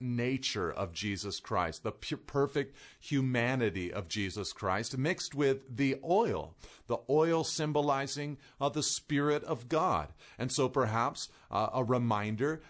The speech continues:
that Jesus was the balance between, uh, being completely God and completely man.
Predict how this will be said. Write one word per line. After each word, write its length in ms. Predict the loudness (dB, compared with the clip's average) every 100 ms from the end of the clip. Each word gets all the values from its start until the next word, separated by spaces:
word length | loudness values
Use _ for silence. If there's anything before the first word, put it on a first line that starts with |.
| -4
that 260 | 0 0
Jesus 600 | 0 0 0 0 -2 -2 -2
was 360 | 2 2 0
the 140 | -2 -4
balance 760 | 0 0 2 0 -4 -6 -8
between, 640 | -4 -4 -2 -2 0 0 -4 -8
uh, 120 | -6 -6 -6
being 260 | -2 0 0
completely 640 | -2 -4 0 0 2 2
God 400 | 4 4 4 2
and 180 | -2 0
completely 600 | 0 0 -2 -2 0 2
man. 400 | 2 0 -4